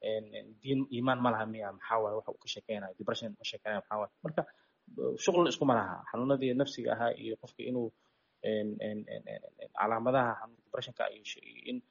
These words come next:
een, iimaankiisa uu nusqaamo, meelaha shughul isku ma laha. Dadka qaarkood laga yaabaa ay diintii isku xiraan xanuunada dhimirka.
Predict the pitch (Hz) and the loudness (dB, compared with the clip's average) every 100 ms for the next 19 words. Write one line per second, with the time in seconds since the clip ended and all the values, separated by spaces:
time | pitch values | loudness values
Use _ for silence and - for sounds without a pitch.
0 | _ _ - 107 107 113 113 120 - 113 | _ _ -6 -6 -2 -2 2 2 0 -4
1 | - - 107 104 - 107 101 104 107 113 | -4 -6 -6 -6 -2 0 0 -2 -4 -2
2 | 107 143 127 107 110 101 117 - 123 135 | -6 0 0 2 0 2 0 4 4 6
3 | 117 120 120 - 113 - 131 127 113 - | 4 6 4 4 -4 -2 -2 -2 -8 -4
4 | 117 110 104 110 117 110 110 - | 0 2 2 2 0 0 -6 -8